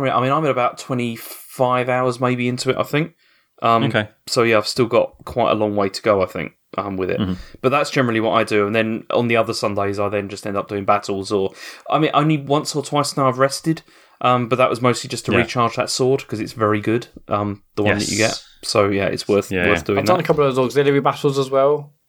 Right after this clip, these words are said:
Speaker 3: Um,
Speaker 1: Yeah.
Speaker 3: are they just basically
Speaker 2: Mm-hmm.
Speaker 3: to get bits of loot and up, up
Speaker 2: They're,
Speaker 3: and level
Speaker 2: yeah,
Speaker 3: up?
Speaker 2: they're basically to,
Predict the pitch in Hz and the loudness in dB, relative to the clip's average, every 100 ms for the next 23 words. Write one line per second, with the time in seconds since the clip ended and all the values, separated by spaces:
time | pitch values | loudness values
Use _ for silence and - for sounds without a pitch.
0 | _ - 123 123 127 143 165 165 - 156 | _ 0 2 2 2 0 0 0 2 4
1 | 131 143 143 139 139 135 123 123 135 123 | 4 2 0 0 0 -2 -2 -2 0 0
2 | 104 - - 113 110 117 - 120 113 - | 0 -8 -10 -10 -12 -12 -2 0 0 0
3 | 120 170 156 151 120 120 117 117 117 117 | 2 4 2 2 2 4 4 2 2 -2
4 | 110 - 113 117 107 104 | -2 -2 -2 0 0 0